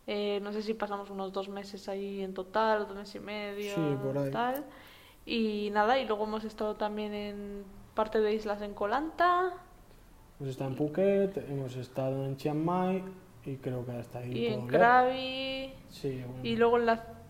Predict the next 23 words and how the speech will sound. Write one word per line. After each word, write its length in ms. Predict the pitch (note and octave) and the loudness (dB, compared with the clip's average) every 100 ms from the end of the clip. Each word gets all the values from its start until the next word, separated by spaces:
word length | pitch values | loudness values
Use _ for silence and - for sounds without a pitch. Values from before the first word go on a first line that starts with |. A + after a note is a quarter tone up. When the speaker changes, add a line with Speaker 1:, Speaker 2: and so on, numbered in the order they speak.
| - | -6
Speaker 1:
ah, 140 | B3 | -2
no, 240 | A3 G#3 A3 - - | -2 -4 -8 -12 -8
en 100 | A3 | -4
la 80 | G#3+ | -4
ciudad 280 | A3 A3+ A#3 | 2 4 4
esa 380 | A#3+ A#3+ A3 A3 | 4 2 2 0
fronteriza 540 | - A3+ A3 A3+ A3+ G#3+ | -4 -2 0 2 2 0
con 180 | G#3+ | 2
Laos 240 | G#3+ A3+ A3 | 4 2 0
no 80 | G#3+ | -4
llegamos 360 | G#3 G3+ G#3+ | -4 -6 -6
a 60 | G#3+ | -6
dormir, 520 | G#3+ G#3+ G#3+ G#3+ - - - - | -6 -6 -8 -10 -12 -20 -20 -18
¿o 100 | - | -14
sí? 280 | A3+ A3+ A3 - - - | -10 -10 -10 -14 -20 -12
Speaker 2:
No. 200 | D3+ C#3+ - G#3 | -8 -8 -8 -6
Speaker 1:
No. 260 | G3+ - - - - - - - | -6 -8 -20 -20 -20 -20 -18 -10
No. 140 | G#3 | -10
Speaker 2:
Sí, 60 | C#3 C#3 | -10 -14
bueno. 180 | - D3 | -14 -2
Speaker 1:
Bueno, 260 | A#3 G#3+ F#3+ - | 2 2 0 -4
pues 200 | A3 - | -6 -4
como 340 | G#3 G#3 | -2 -2